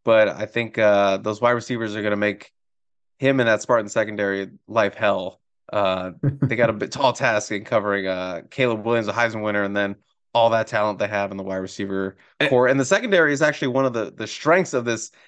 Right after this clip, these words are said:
Speaker 1: San Jose State team, and we'll see how th-, they'll be saying that after this game, 'cause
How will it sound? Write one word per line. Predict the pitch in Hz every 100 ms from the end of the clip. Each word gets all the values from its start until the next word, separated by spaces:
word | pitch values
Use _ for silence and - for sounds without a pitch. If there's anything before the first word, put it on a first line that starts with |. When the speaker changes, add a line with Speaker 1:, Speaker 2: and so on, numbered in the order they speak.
| _
Speaker 1:
San | - 139
Jose | 127 117 110
State | - 120 107
team, | - 139 120
and | 110
we'll | 120
see | 120 131
how | 120 117 - - -
th-, | 107
they'll | 117
be | 110
saying | 104 120 117
that | 104 95
after | 113 123 120
this | 101 95
game, | 101 98 95
'cause | 101 95